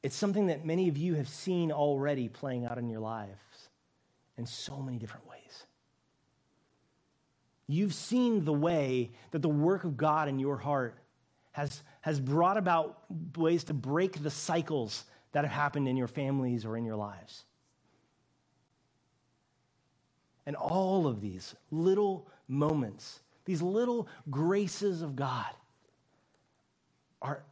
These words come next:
little bits of anticipation, foreshadowing of the perfection of peace that is to come. And if you're here hearing this this morning and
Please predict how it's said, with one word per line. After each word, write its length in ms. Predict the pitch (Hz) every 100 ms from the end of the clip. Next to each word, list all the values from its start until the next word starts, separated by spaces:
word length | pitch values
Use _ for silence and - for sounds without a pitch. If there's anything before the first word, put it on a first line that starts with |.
| _ _
little 400 | 151 151 196 208
bits 340 | 185 175 175 -
of 60 | 156
anticipation, 840 | 147 147 - 127 151 147 110 95 - _ _ _ _ _ _ _ _ _ _
foreshadowing 840 | - 175 196 190 - 110 101 87 - - _ _ _ _ _
of 120 | 123 120
the 80 |
perfection 880 | 120 127 - - 156 - - 120 104 - _ _ -
of 180 | - -
peace 540 | - 147 123 - - - _ _ _ _ -
that 120 | 107
is 140 | 107
to 80 | -
come. 400 | - - 135 101 - _ _ _ _ _ _ _ _ _ _ _ _ _ _ _ _ _ _ _ _ _ _ -
And 120 | 139
if 80 | 135
you're 100 | 135
here 360 | - 180 175 151
hearing 380 | 131 165 156
this 180 | 147 -
this 240 | 151 - 165
morning 320 | 170 175
and 100 | 139